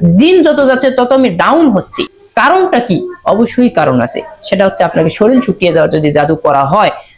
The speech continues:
তাহলে এখানে কোনো রকম কোনো ওষুধ কোনো কাজে আসবে না। আসসালামু আলাইকুম, সম্মানিত ভাই, আপনারা দেখছেন হোসাইন মিডিয়া। প্রতিদিনের মতো আজকে একটা বিষয় নিয়ে আপনাদের সামনে উপস্থিত হলাম। তো আজকের বিষয়বস্তু হচ্ছে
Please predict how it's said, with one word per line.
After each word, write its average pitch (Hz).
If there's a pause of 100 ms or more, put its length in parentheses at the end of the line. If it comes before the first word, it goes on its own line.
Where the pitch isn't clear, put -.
তাহলে 202
এখানে 196
কোনো 233
রকম 190
কোনো 175
ওষুধ 160
কোনো 165
কাজে 139
আসবে 139
না। 123
আসসালামু 151
আলাইকুম, 135
সম্মানিত 202
ভাই, 190 (140)
আপনারা 160
দেখছেন 156
হোসাইন 139
মিডিয়া। 117 (140)
প্রতিদিনের 165
মতো 123
আজকে -
একটা 151
বিষয় 180
নিয়ে 151
আপনাদের 147
সামনে 131
উপস্থিত 131
হলাম। 110 (180)
তো -
আজকের 170
বিষয়বস্তু 151
হচ্ছে 160